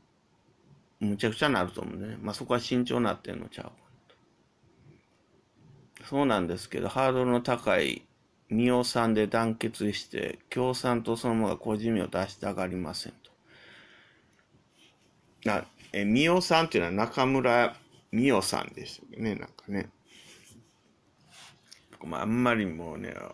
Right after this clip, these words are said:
わからへんっていうね。えー、沖縄、えー、沖縄の中村美桜さんでしょ、これ。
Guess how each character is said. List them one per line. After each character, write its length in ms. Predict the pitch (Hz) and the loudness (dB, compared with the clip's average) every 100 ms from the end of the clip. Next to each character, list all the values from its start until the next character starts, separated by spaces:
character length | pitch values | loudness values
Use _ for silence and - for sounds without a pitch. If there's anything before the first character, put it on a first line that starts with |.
| - | -8
わ 160 | 104 | -8
か 180 | 110 139 | 0 2
ら 100 | 123 | 2
へ 120 | 98 | 0
ん 20 | |
っ 40 | - - | -10 -16
て 80 | - | -18
い 40 | |
う 100 | - | -16
ね。 80 | - - - - - - | -14 -16 -20 -20 -20 -16
え 120 | - | -14
ー、 80 | - | -14
沖 280 | - - 107 | -14 -2 0
縄、 440 | 95 92 78 - - - - - - | 4 4 2 0 -10 -20 -20 -20 -20
え 240 | - - | -18 -18
ー、 20 | - _ _ _ _ _ _ _ _ _ _ _ - - | -20 _ _ _ _ _ _ _ _ _ _ _ -20 -4
沖 340 | 113 117 135 | -4 -2 0
縄 320 | 131 123 120 117 | 2 4 4 4
の 320 | 113 101 - _ _ _ _ - - | 2 0 -4 _ _ _ _ -16 -14
中 380 | - 113 117 117 | -4 -4 0 0
村 500 | 113 107 101 95 - - _ - - _ _ - | 2 2 4 4 2 -4 _ -20 -20 _ _ -6
美 240 | 104 110 | 0 0
桜 160 | 98 71 | 0 -2
さ 160 | - | -6
ん 120 | - - | -8 -10
で 80 | |
し 60 | - | -12
ょ、 60 | - | -12
こ 120 | |
れ。 60 | - | -14